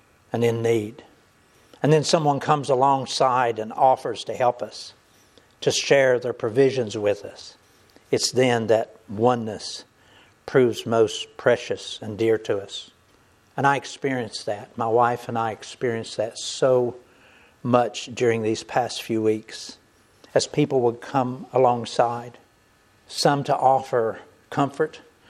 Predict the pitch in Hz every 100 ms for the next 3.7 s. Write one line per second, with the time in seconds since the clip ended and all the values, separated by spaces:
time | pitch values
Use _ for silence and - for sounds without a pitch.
0 | - - _ - 131 131 127 - - 117
1 | 143 135 127 120 113 - - - _ _
2 | _ _ _ _ _ - 156 147 143 135
3 | 131 110 127 131 120 110